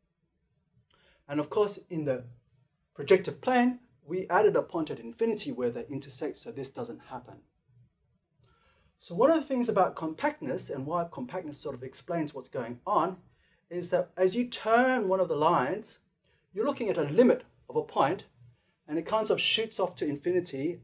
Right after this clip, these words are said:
and there's no limit there. But compactness means that, well, there has to be a limit out there somewhere. So compactness is a thing which is kind of saying that, well, you don't lose that solution as you s-, turn one of these lines around, and that point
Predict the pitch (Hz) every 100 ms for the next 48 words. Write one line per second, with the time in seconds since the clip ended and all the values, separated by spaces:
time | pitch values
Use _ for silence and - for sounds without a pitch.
0 | - 127 143 156 143 139 151 120 - 98
1 | 90 - _ _ _ _ _ _ _ _
2 | _ _ 185 - 208 202 - 302 - 185
3 | 175 175 175 175 175 156 170 170 147 226
4 | 226 - 147 135 190 170 - 143 - 127
5 | - 151 127 101 - _ _ _ _ _
6 | _ _ _ _ _ _ _ _ 170 -
7 | 160 - 294 285 240 180 - 147 - 180
8 | 139 131 - - 180 165 - 151 143 123
9 | 120 - 131 139 143 196 180 135 160 196
10 | 185 123 - - 135 185 - - - _
11 | _ _ _ 120 120 123 117 - - -
12 | - 156 139 135 127 123 120 120 123 135
13 | 120 104 101 104 - _ _ _ _ 120
14 | 123 - _ 139